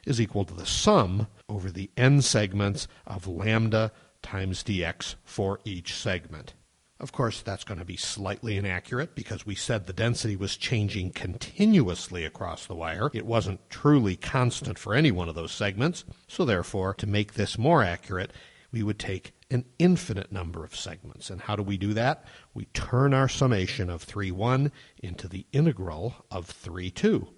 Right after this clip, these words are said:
Now we integrate the function that is lambda. We have to know what is the function. How does lambda vary with x? But if we know that, we simply integrate that function, lambda of x, over the length of the wire from zero to L.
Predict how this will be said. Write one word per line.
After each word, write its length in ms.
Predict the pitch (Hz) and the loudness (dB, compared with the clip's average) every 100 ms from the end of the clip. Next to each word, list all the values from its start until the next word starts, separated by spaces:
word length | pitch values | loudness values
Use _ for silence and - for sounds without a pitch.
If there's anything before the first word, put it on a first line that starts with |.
| _ _ - | _ _ -12
Now 360 | 107 135 175 110 | 0 4 6 4
we 260 | 92 92 - | 2 -2 0
integrate 600 | 156 196 113 95 85 - - _ | 6 6 6 0 -4 -6 -14 _
the 120 | 101 | -8
function 840 | 90 - 156 180 196 - 101 87 90 | -6 -4 4 6 6 2 -4 -2 -2
that 180 | 95 92 | -2 0
is 240 | 98 107 | -2 -2
lambda. 400 | 120 151 107 80 | 0 0 0 -4
We 120 | - | -8
have 260 | 104 98 - | -6 -6 0
to 80 | 135 | 2
know 340 | 101 87 101 - - | 2 0 -4 -8 -18
what 160 | - 104 | -6 0
is 140 | 120 | 2
the 60 | 143 | 4
function. 340 | 165 165 - 90 | 4 2 0 -8
How 300 | - 104 98 | -8 -6 -2
does 240 | 110 - - - | -4 -6 -14 -4
lambda 500 | 98 110 117 90 104 | 0 2 2 2 0
vary 320 | 90 85 90 | 0 -2 -2
with 240 | 92 90 | -4 -2
x? 400 | 127 - - - - - | 0 0 -4 -10 -10 -12
But 100 | 92 | -12
if 140 | - | -8
we 120 | 95 | -2
know 280 | 95 190 180 | 6 8 8
that, 320 | 98 90 - - - | 4 -6 -8 -18 -12
we 100 | 104 | -10
simply 440 | - 120 - 98 - | -2 -2 -2 -8 2
integrate 480 | 175 196 104 92 - | 4 6 4 -2 0
that 200 | 117 156 | 0 2
function, 560 | 139 101 - 90 85 | 2 2 0 -6 -4
lambda 340 | 98 139 151 - | -2 2 2 2
of 140 | 113 | 0
x, 400 | 92 92 - - | 0 -2 -6 -2
over 600 | 147 190 160 104 85 113 - | 6 6 6 2 0 -2 0
the 80 | 120 | 0
length 320 | 95 90 82 | 2 -2 -6
of 100 | - | -8
the 80 | 95 | -6
wire 360 | 80 73 62 - | -6 -6 -8 -12
from 220 | - 87 | -8 -8
zero 340 | 80 98 98 95 | -6 0 2 2
to 140 | 98 | -2
L. 280 | 95 78 - | -6 -10 -12